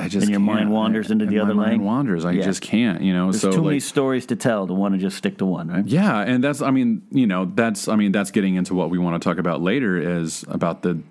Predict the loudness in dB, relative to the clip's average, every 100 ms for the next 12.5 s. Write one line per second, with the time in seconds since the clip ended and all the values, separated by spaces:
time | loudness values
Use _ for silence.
0 | _ -20 _ _ -20 -20 -12 -2 0 2
1 | 0 2 0 -2 -4 -2 -2 -2 -4 -4
2 | -4 -2 0 0 -2 -2 -2 -2 -2 -8
3 | -18 -20 -20 -20 -8 -2 -2 -2 -4 -6
4 | -14 _ _ _ 0 0 -2 -2 0 -2
5 | -2 -2 -2 0 -2 -2 -2 0 0 2
6 | -2 0 0 0 0 0 0 0 0 0
7 | 0 0 -2 -4 -4 -4 -4 -4 -4 -2
8 | -2 -4 -4 -2 0 0 0 -2 0 -2
9 | -4 -4 -4 -4 -4 -2 -2 -2 -4 -4
10 | -4 -2 -4 -4 -2 -2 -4 -4 -4 -2
11 | -4 -6 -8 -8 -8 -4 -2 0 0 0
12 | -2 -2 -2 -2